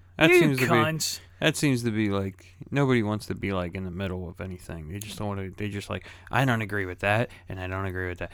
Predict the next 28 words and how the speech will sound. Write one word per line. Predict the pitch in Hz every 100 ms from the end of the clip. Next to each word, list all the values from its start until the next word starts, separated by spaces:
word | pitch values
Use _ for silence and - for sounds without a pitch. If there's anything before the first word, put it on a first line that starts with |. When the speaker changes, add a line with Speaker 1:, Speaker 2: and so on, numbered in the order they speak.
| - -
Speaker 1:
We | 131
just | 170 185 - -
shit | - 170 147
on | 117
both | 107 143 -
parties. | 110 95 82 - - -
Speaker 2:
Yeah, | 147 131 113 131 -
Speaker 1:
Like, | 110
Speaker 2:
they're | -
Speaker 1:
both | 151 143
Speaker 2:
both |
Speaker 1:
of | 104
'em. |
Speaker 2:
jerk-offs. | 101 160 - 110 107
Speaker 1:
Yeah, | 120 95
they're | 98 107
all, | 120 139
Speaker 2:
Yeah. | - - - -
Speaker 1:
like, | 147 151
and | 113
that's | 185 262
the | -
truth, | 127 208 143 -
is, | 107
like, | 120 104 - - - - - - -
y-, | - 101 -
you're | 123 185
j-, | 190 147